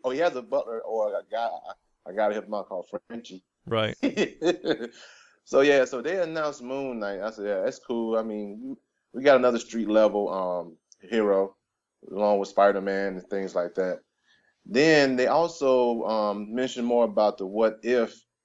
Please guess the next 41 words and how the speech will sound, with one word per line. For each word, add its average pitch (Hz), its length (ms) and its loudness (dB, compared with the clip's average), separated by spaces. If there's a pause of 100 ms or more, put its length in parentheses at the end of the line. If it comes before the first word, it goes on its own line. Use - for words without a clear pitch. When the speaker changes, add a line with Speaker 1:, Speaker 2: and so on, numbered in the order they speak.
(340)
Speaker 1:
um, 98 520 -2
television 104 460 4
series 101 360 -6
also, 107 680 2 (280)
which 180 180 0
I'm 226 120 -2
kinda 147 420 4
happy 123 340 -2
to, 104 300 -8
I'm, 170 160 -4
I'm 196 180 -4
really, 160 440 2 (360)
I 190 60 4
really 240 200 2
wanna 139 160 4
see 135 200 -2
that 110 220 2
series, 98 440 -2
man. 87 300 -8 (340)
Speaker 2:
Well, 147 100 -2
they've - 20 2
Speaker 1:
'Cause - 0 -
I - 20 6
Speaker 2:
been 156 100 8
Speaker 1:
like 165 120 10
Speaker 2:
doing, 233 100 4
Speaker 1:
reading 143 160 -2
some 107 240 -8 (320)
Speaker 2:
like, 127 240 -4
uh, 120 240 2
Disney 160 400 -6
or, 127 180 2
uh, 110 400 2
D 139 140 -8
C's 165 240 -6
been 101 160 -4
doing 104 140 -2
that 104 200 -6
for 101 160 -6
a 95 60 -6
bit, 110 320 -4